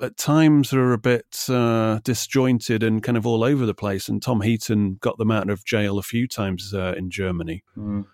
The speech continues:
Speaker 1: So I think that was his pro-,
Speaker 2: Mm.
Speaker 1: potentially his reckoning there. But at the same time, you're thinking, well, the only way to, if you're gonna try to beat Spurs, is obviously to catch them on the break. And does Gilbert offer you more pace, uh, to do that, uh, on the, on the counter and, you know, potential overlap there?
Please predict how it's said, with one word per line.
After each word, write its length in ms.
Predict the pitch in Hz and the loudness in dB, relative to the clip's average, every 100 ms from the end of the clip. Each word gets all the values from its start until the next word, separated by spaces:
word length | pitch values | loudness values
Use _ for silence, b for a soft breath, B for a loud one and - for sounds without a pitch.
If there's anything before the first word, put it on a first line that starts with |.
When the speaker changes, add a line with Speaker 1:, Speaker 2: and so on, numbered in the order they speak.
| _ | _
Speaker 1:
So 280 | - 123 127 | 0 2 2
I 40 | |
think 220 | 139 160 | 2 4
that 100 | 151 | 4
was 120 | 139 | 2
his 200 | 120 113 | 2 0
pro-, 160 | - 135 | 0 -2
Speaker 2:
Mm. 80 | 110 | -2
Speaker 1:
potentially 440 | 107 120 110 113 | 0 0 0 0
his 100 | 101 | 0
reckoning 580 | 98 120 - 117 92 90 | 2 2 2 2 2 2
there. 220 | 90 87 87 | 0 -2 0
But 260 | 120 - - | 0 0 -2
at 100 | 151 | 0
the 60 | 127 | 2
same 340 | 165 143 117 | 4 6 6
time, 360 | - 143 147 131 | 4 4 6 4
you're 60 | |
thinking, 340 | 123 127 123 123 | 4 0 2 2
well, 320 | 127 123 117 _ | 4 2 0 _
the 100 | 127 | 2
only 140 | 127 120 | 4 6
way 140 | 113 | 4
to, 220 | - 113 98 _ _ _ - | 2 -2 -2 _ _ _ -6
if 160 | - | -2
you're 80 | 117 | 0
gonna 180 | 127 165 | 2 4
try 160 | - | 4
to 100 | 101 | 0
beat 240 | 87 98 - | 0 -2 -2
Spurs, 440 | - 98 98 104 | 0 2 2 2
is 240 | 107 - - | 0 -2 -4
obviously 300 | 107 107 117 | -4 -4 -8
to 80 | - | -4
catch 240 | 123 - | -4 -2
them 80 | 117 | 0
on 120 | 104 | 0
the 120 | 101 98 _ _ | 0 -4 _ _
break. 380 | 113 110 110 110 | 0 0 0 -2
And 140 | 104 | 0
does 160 | 113 104 | 0 0
Gilbert 480 | 117 107 113 113 | 0 2 2 2
offer 220 | 113 - 110 | 2 0 0
you 140 | 110 | 2
more 220 | 107 113 | 2 0
pace, 560 | - 131 135 - - - | 0 -2 -2 -4 -8 -2
uh, 220 | 104 101 101 | 0 0 -4
to 100 | 101 | -6
do 220 | 107 135 120 | 2 2 2
that, 220 | 92 - - | -2 -4 -6
uh, 260 | 104 101 107 | -4 -2 -2
on 80 | |
the, 80 | 104 | -2
on 220 | 113 104 | 0 0
the 80 | 95 | -2
counter 500 | - 110 101 - 101 | -2 -2 -2 -2 0
and, 180 | 101 104 | 0 0
you 60 | 107 | 0
know, 80 | 92 | -2
potential 480 | - 113 98 - 107 | -4 -6 -6 -4 -2
overlap 460 | 104 101 101 101 - | 0 -2 -4 -6 -6
there? 320 | 104 98 95 | -6 -6 -8